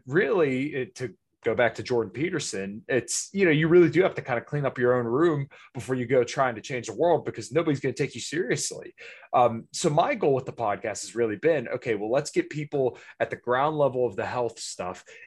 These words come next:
and see if we can get people to improve that way. And let's also talk about political stuff, because I want everybody to be better as a result of, you know, me bringing a little bit more health to them, right? So if we can just make people you know, better people, better libertarians,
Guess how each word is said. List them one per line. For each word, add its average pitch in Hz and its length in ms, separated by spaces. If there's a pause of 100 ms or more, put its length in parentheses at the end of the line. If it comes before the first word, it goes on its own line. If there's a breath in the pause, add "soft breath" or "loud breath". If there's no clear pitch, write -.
and 117 100
see 143 180
if 113 100
we 117 100
can 113 140
get 123 180
people 120 240
to 107 60
improve 98 380
that 92 260
way. 85 240 (260 loud breath)
And 131 100
let's 135 180
also 131 180
talk 123 180
about 107 260
political 120 420
stuff, - 360
because 110 380
I 139 60
want 139 220
everybody 131 360
to 95 60
be 113 140 (120)
better 117 420 (200 loud breath)
as 113 100
a 113 60
result 117 500
of, 117 260
you 127 140
know, 104 80
me 120 160
bringing 113 360
a 104 60
little 104 160
bit - 160
more 101 160
health 151 400 (140)
to 220 260
them, - 340 (280 soft breath)
right? 127 300 (320 soft breath)
So 143 320
if 151 180
we 202 100
can 190 120
just 139 200
make 147 220
people 127 560 (300)
you 156 120
know, 110 140
better 120 320
people, 135 600
better 104 300
libertarians, 120 760